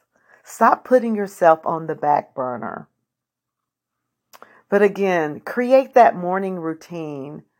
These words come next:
It has helped me tremendously to develop myself personally and to learn how to love myself again.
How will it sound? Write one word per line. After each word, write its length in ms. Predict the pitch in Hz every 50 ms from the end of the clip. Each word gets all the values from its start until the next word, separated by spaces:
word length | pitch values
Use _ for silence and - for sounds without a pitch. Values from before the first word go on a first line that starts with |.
| _ _ _ _ _ _ _ _ _ _ _ _
It 260 | 208 220 202 208 -
has 240 | - 196 185 180 -
helped 560 | - - - - 202 202 196 - - - -
me 240 | 180 175 175 175 175
tremendously 1700 | - - - - 185 160 160 160 165 170 175 165 170 175 180 165 156 151 147 - - - - 139 147 143 131 117 117 123 127 139 - _ _ _ _ _ _ _ _ _
to 260 | - - 196 180 175 165
develop 560 | 160 160 - - 170 160 165 170 160 - -
myself 640 | 160 160 156 156 156 - - 175 147 147 147 _ -
personally 1040 | - - 175 156 151 - - - 139 127 120 73 73 76 - - - - 226 - _ _ _ _ _ _ _ _ _ _ _ _ _ _ _ _ _ _ _ _ _ _ _ _ _ _ _ _ _ _ _
and 240 | 190 196 190 185 185
to 120 | - 190 175
learn 400 | 165 165 175 180 175 180 180 170
how 220 | 143 151 170 160
to 80 | 156 156
love 540 | 156 147 151 151 156 156 156 156 156 147 151
myself 760 | 147 151 151 151 151 156 151 - - 165 147 139 131 - -
again. 580 | 139 - - 131 135 123 117 - - 170 151